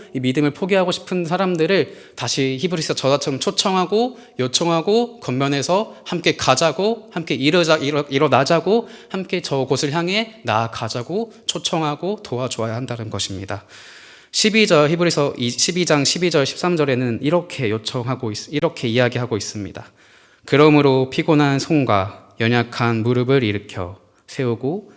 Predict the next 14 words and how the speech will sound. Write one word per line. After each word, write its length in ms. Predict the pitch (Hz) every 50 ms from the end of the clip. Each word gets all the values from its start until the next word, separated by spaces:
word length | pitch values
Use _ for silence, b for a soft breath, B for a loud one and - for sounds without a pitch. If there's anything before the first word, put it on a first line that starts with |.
| B B _
너희 240 | - 101 101 104 101
발을 320 | - - 107 113 113 110
위하여 500 | 107 107 101 95 98 104 143 170 208 - -
곧은 320 | - - 113 107 113 113 107
길을 280 | 104 104 101 113 117
만들어 460 | 110 98 92 90 92 90 85 90 101 b b b b b b b b
저는 420 | - - 113 107 117 123 127 127 120
다리로 380 | - 113 104 104 104 107 101
하여금 500 | 92 - 131 117 110 107 123 143 175 185 - -
어그러지지 560 | 120 104 - 110 107 104 95 104 98 - 110
않고 520 | 92 92 90 - - - 131 160 185 -
고침을 460 | - - 101 - - 104 101 101 101
받게 340 | 101 - - - - - -
하라." 360 | 95 - - - - - -